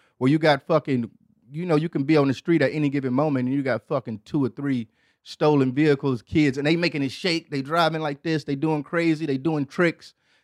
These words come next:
They fucking making it spin. Like, they driving on the sidewalk. They driving through schools. Like, you get what I'm saying? Like, it's real fucked up. So a lot of accidents are starting to happen right now.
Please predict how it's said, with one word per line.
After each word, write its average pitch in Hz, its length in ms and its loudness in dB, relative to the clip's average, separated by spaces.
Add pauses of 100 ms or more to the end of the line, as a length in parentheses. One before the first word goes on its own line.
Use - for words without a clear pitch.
They 139 100 -2
fucking 143 420 -2
making 156 240 -2
it 143 100 -4
spin. 170 340 -6
Like, 139 180 -4
they 135 80 -2
driving 160 360 4
on 143 100 0
the 127 60 -2
sidewalk. 165 680 2
They 131 100 -2
driving 151 320 2
through 135 160 -4
schools. 175 560 2
Like, 131 180 -2
you 214 60 0
get 220 120 -2
what 214 100 -4
I'm 202 80 -4
saying? 208 320 -4
Like, 170 180 -4
it's 170 140 -6
real 180 240 -2
fucked 165 300 -6
up. 196 140 -6
So 143 360 0
a 131 120 -2
lot 147 220 2
of 135 120 -6
accidents 147 500 -4
are 123 80 -2
starting 120 280 -2
to 110 40 -6
happen 110 280 -4
right 92 180 -12
now. 78 180 -20